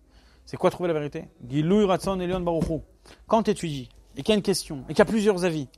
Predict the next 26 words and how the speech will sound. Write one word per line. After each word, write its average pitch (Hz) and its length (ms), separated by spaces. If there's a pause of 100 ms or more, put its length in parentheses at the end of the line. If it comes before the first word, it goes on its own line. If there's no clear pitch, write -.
(300)
c'est 185 140
quoi 233 140
notre 208 140
travail ? 170 360 (280)
C'est - 120
d'arriver 170 220
à - 20
la 170 60
conclusion. 170 420
Qu'est-ce 269 340
qu'il 233 160
faut 233 140
faire ? 196 260
Parce 165 140
que - 80
qu'est-ce - 240
qu'il 214 100
faut 202 120
faire ? 214 160
C'est - 120
en 156 60
fait - 240
qu'est-ce - 200
que 156 100
Dieu 151 240
veut. 143 400